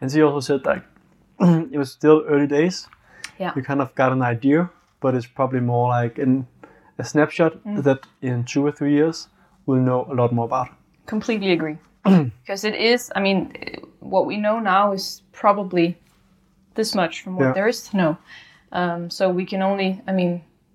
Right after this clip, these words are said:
Speaker 1: So when
Speaker 2: do
Speaker 1: are stool tests, like, when are they beneficial?
Speaker 2: Um, when people, I, I think they're beneficial if people have symptoms. It, not necessarily just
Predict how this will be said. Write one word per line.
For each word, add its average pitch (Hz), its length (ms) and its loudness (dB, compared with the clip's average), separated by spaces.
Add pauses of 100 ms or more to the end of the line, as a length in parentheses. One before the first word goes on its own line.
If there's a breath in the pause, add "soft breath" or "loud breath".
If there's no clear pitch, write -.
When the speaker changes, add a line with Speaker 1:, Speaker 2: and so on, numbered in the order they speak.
(240)
Speaker 1:
So 151 160 -2
when 151 160 2
Speaker 2:
do 175 60 0
Speaker 1:
are 165 40 -2
stool 170 360 2
tests, - 420 -2 (300)
like, 123 240 0 (520)
when 131 160 0
are 143 80 2
they 139 120 2
beneficial? 139 560 -2 (720 loud breath)
Speaker 2:
Um, 247 300 2
when 240 160 0
people, 294 460 0 (340)
I, - 240 0
I - 20 2
think 277 220 0
they're 277 80 2 (140)
beneficial 220 500 -2
if 214 140 -4
people 208 260 -4
have 208 280 0 (240)
symptoms. 262 760 -2 (720 loud breath)
It, - 380 -2 (220)
not 254 280 2
necessarily 214 520 0
just 196 320 -8